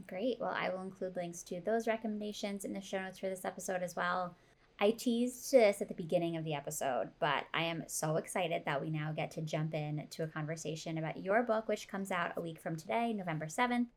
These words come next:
It is entitled Dolls of Our Lives, Why We Can't Quit American Girl. I am so thrilled for you both that it's happening. It's gonna be out in the world.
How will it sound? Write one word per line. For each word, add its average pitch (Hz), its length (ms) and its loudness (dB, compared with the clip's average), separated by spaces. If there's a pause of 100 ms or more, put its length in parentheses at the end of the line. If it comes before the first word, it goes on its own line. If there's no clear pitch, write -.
(160)
It 180 80 -2
is 185 120 2
entitled 175 540 0 (100)
Dolls 208 320 2
of 240 60 -4
Our 233 160 4
Lives, 170 540 -2 (100)
Why 160 240 2
We 208 140 -2
Can't - 400 -8
Quit - 360 -2
American 160 460 -2
Girl. 156 560 -2
I 160 60 -2
am 170 320 -2
so - 500 4
thrilled 185 420 0
for 190 100 -2
you 180 160 -2
both 175 340 0
that 170 100 -2
it's 175 180 -2
happening. 294 520 4
It's 185 160 -2
gonna 165 160 -2
be 170 160 -6
out 208 180 2
in 233 80 0
the 233 80 4
world. 220 460 2